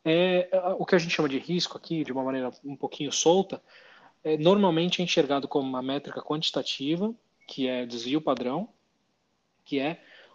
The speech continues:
quanto de volatilidade ou quanto de movimentos abruptos pra cima ou pra baixo, claro que a gente tá sempre mais preocupado pra baixo, mas quanto de movimentos abruptos pra cima ou pra baixo a gente pode esperar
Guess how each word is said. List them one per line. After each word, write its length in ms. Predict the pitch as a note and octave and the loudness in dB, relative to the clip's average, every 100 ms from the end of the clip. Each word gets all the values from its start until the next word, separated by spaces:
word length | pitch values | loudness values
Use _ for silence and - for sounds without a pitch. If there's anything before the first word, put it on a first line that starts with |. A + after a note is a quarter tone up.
| _ _ | _ _
quanto 680 | - E3+ G#3 A3+ - A3 G#3 - | 6 8 10 4 0 0 0 -2
de 160 | D#3+ | -4
volatilidade 680 | C#3+ D#3 F#3+ - C#3 D3 D#3+ | 2 4 6 4 2 2 4
ou 60 | C#3+ | 4
quanto 300 | E3+ F3 F#3+ | 6 6 2
de 240 | E3 E3 | 0 -2
movimentos 560 | D#3 D3+ C#3 D3+ F3+ D#3+ | 2 0 2 0 2 2
abruptos 500 | C#3 D3 D#3 - - | 2 2 -2 -6 -8
pra 160 | C#3+ | -6
cima 320 | - - E3+ | -6 -6 2
ou 60 | D#3+ | 2
pra 160 | - B2 | 2 -2
baixo, 380 | C3+ E3+ - - _ | 0 0 -2 -10 _
claro 200 | - C#3 | 0 0
que 80 | C3+ | 0
a 40 | |
gente 80 | B2+ | -8
tá 60 | C3 | -10
sempre 240 | - C3+ | -8 -6
mais 160 | C3 C3 | -6 -8
preocupado 400 | - A#2 C3 B2 | -10 -6 -4 -4
pra 120 | B2+ | -4
baixo, 260 | A#2+ D#3 - | -4 -4 -6
mas 120 | C#3 | -10
quanto 240 | - F3+ | -2 -2
de 80 | F#3 | 0
movimentos 400 | E3 C3+ C#3+ C#3+ | 0 0 -4 -4
abruptos 440 | C3+ B2+ D3 - - | -6 -2 -4 -6 -12
pra 140 | C3 | -8
cima 180 | - D3+ | -2 -2
ou 60 | |
pra 140 | D#3 C3+ | 0 0
baixo 300 | C3 D#3 - | 0 0 -2
a 40 | |
gente 180 | D#3+ E3 | -4 -2
pode 240 | - D3 | 0 0
esperar 520 | C#3+ - D#3 B2+ E3 | -2 4 6 6 4